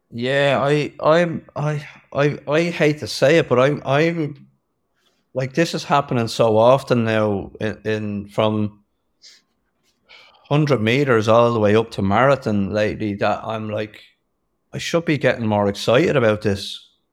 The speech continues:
but I'm not, <laughs> you know, uh, and I don't know why that is. I don't know if I'm, is it 'cause of the shoes that I'm like, you know, I'm, oh, you know, the sport has changed. Like,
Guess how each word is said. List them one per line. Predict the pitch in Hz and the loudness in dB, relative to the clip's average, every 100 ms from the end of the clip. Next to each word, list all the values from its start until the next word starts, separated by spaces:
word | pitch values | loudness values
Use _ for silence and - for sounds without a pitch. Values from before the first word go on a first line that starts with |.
| _ _ _ _ _ | _ _ _ _ _
but | 123 104 | -4 -2
I'm | 104 | 0
not, | 123 180 - - _ | -2 -2 -6 -14 _
<laughs> | - - | -16 -4
you | 147 | -2
know, | 135 165 151 - - | 2 2 2 -4 -4
uh, | 120 - | -4 -2
and | 117 113 110 - | -4 -6 -8 -6
I | 117 | -2
don't | 151 139 | 0 2
know | 117 | 2
why | 113 127 147 | 2 4 4
that | 131 113 | 4 4
is. | 123 151 139 | 2 0 -2
I | 113 | -2
don't | 120 123 | 0 2
know | 120 123 | 2 2
if | 113 120 | 0 -2
I'm, | 110 110 104 _ _ _ _ _ _ _ - | -2 -2 -4 _ _ _ _ _ _ _ -4
is | 123 | -2
it | 127 | -2
'cause | - 131 131 | 2 2 2
of | 127 | -2
the | |
shoes | 123 - 139 147 151 143 | -4 0 4 4 2 0
that | 123 123 | -2 -2
I'm | 117 117 | 0 0
like, | 113 110 - _ _ _ _ _ - - | 0 -2 -16 _ _ _ _ _ -20 -10
you | 117 | -6
know, | 113 113 107 | -4 -2 0
I'm, | 107 107 98 - | -2 -4 -10 -8
oh, | 104 117 - - _ | -6 -4 -6 -12 _
you | 117 110 | -6 -2
know, | 113 110 107 | -2 -2 -4
the | 117 107 | -6 -8
sport | - 120 120 117 | -4 2 2 2
has | 107 | -2
changed. | - - 113 123 131 - _ _ _ _ _ _ | -6 -2 2 2 0 -4 _ _ _ _ _ _
Like, | 120 123 | 0 0